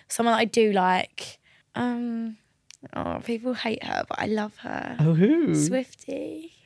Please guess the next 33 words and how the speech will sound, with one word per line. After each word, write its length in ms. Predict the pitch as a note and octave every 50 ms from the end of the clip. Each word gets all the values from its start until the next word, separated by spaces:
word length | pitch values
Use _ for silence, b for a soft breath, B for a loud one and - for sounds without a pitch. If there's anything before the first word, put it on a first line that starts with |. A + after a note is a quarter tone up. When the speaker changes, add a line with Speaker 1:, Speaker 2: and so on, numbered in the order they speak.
| -
Speaker 1:
Little 160 | C#4 C#4+ C#4+
Speaker 2:
Taylor 240 | D4 G3 F#3+ D4 D4
Speaker 1:
Taylor 80 | C#4+ C#4
Speaker 2:
Swift. 440 | - G3+ G3 F3+ D3+ - - - -
Speaker 1:
Swift. 200 | - - - -
I 60 | D#4+ D#4
think 220 | - E4+ D#4 D4+
she's 220 | - E4 E4 - -
so 260 | - D4+ C#4 C#4 C4+
cute. 460 | - - - B3+ A#3 G#3+ G#2+ G2+ -
Speaker 2:
Yes. 340 | D3 E3 D3 B2+ - - -
Speaker 1:
And 120 | - C4+ C#4
I've 160 | C#4+ D4+ C4+
really 760 | C4 C4 B3+ C4+ D4 D4 D4 D4 C#4 C#4 C#4 C4+ B3+ - - - _ -
always 400 | B3 C4 B3 A#3 A#3 A#3 G3 A#3
loved 280 | A3+ A3 A3 - -
her. 380 | - G#3 G3 G3 F#3+ F#3+ F#3+ F#3+ B B B B B
And 120 | - A#3+ B3
it 80 | A3+
would 140 | A#3+ C#4 C#4
have 80 | C4+ A3+
been 140 | A#3+ A3+ A3+
Little 200 | A#3 - - G3+
Mix 240 | G3 - - -
'cause 160 | - - - A3+
I 60 | G#3
used 160 | G#3 - -
to 60 | A3+
love 180 | G#3 G3 G3 -
Little 160 | F#3+ F#3+ G3
Mix. 100 | G3 F3
Speaker 2:
Oh 60 | D#3
my 180 | D3+ D3 C3+